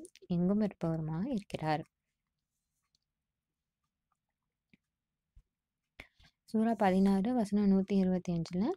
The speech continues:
நீங்க வந்து, அ, இன்வைட் பண்ணுங்க அப்படின்னு சொல்றாங்க. அதே மாதிரி, அ, இன்வைட் பண்ணி அவங்கள வந்து ஊக்குவிங்க, என்கரேஜ் பண்ணுங்க அப்படின்னு சொல்றாங்க. இப்ப நம்ம அல்லாவோட பாதையில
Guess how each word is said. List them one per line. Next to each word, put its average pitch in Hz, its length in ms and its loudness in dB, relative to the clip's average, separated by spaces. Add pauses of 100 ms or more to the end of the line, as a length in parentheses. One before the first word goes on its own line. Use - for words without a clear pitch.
(880)
நீங்க 196 220 2
வந்து, 196 260 2 (400)
அ, 180 60 0 (220)
இன்வைட் 196 400 4
பண்ணுங்க 170 340 -2
அப்படின்னு 165 360 -2
சொல்றாங்க. 156 360 -6 (480)
அதே 185 260 -2
மாதிரி, 196 380 2 (540)
அ, 185 60 0 (760)
இன்வைட் 196 340 0
பண்ணி 202 220 2
அவங்கள 202 260 0
வந்து 190 220 2
ஊக்குவிங்க, 185 560 0
என்கரேஜ் 190 460 -2
பண்ணுங்க 160 280 -4
அப்படின்னு 160 340 -4
சொல்றாங்க. 156 320 -6 (2500)
இப்ப - 200 -6
நம்ம 208 240 2
அல்லாவோட 254 480 2
பாதையில 202 500 2